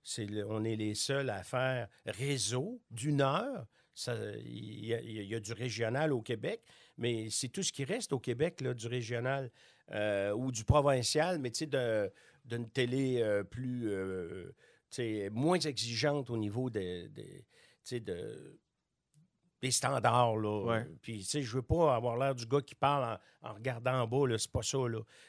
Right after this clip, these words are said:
Speaker 1: Parce que moi, je viens de là, là. Fait que, tu sais, si j'avais pas eu la télé, euh, Télémac vingt-quatre, je
Speaker 2: Mhm.
Speaker 1: serais pas allé à T Q S, tu sais. Fait que j'ai, je, j'ai beaucoup de respect. Euh, mais c'est, c'est le,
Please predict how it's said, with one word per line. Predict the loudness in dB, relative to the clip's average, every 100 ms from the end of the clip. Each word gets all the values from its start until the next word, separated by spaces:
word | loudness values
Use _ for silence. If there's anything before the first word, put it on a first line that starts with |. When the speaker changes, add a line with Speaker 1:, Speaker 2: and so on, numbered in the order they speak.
| -8
Speaker 1:
Parce | -6 -2
que |
moi, | 0 0
je | 0 4
viens | 6 6
de | 4
là, | 2 2 0
là. | -4 -10
Fait | -12 -8
que, |
tu | -6 -4
sais, |
si | 0
j'avais | 4 4
pas | 4
eu | 0
la | 2 0
télé, | 0 0 0 -2 -10 -20 -20 _
euh, | 0 2 2 2 0
Télémac | 2 2 4 4 4
vingt-quatre, | 0 -2 2 0 0 -2
je |
Speaker 2:
Mhm. | 0
Speaker 1:
serais | 0 0
pas | 0
allé | 2 2
à | 0
T | -4
Q | -6 -4
S, | -4 -6 -8
tu | -8
sais. | -10 -16 -20 -10
Fait | -8
que | -6
j'ai, | -6 -4
je, | -2 -2 -2
j'ai | -4
beaucoup | -2 -2 -2
de | -2
respect. | 0 -2 -2 -6 -6 _ -20 -18 -8
Euh, | -4 -2 -4 2
mais | 4 6
c'est, | 4 2
c'est | 0 0 -4
le, | 0 0